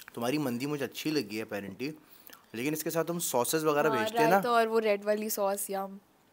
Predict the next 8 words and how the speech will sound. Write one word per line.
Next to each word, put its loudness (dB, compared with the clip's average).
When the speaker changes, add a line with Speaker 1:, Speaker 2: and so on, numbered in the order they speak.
Speaker 1:
थोड़ा -6
रायता, -4
थोड़े -10
लवाजमात -8
अगर -10
तुम -12
देते -6
Speaker 2:
प्याज। -4